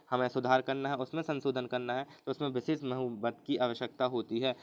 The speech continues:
दोस्तों। और विशेष बहुमत की आवश्यकता किस में होती है? और राज्य के निर्देश-, निर्देशक तत्वों की बात करें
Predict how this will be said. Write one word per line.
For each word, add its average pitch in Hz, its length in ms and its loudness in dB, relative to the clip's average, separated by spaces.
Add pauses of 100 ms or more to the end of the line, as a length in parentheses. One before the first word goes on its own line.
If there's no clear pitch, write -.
(180)
दोस्तों। 127 320 0
और 123 220 4
विशेष 123 300 0
बहुमत 131 360 0
की 135 60 -2
आवश्यकता 127 360 -2
किस 127 200 -6
में 135 60 -4
होती 135 160 0
है? 165 60 2
और 120 140 -2
राज्य 123 280 4
के 156 120 -2
निर्देश-, 127 380 -2
निर्देशक 123 560 -2
तत्वों 127 260 -2
की 123 120 -6
बात 123 220 2
करें 127 180 0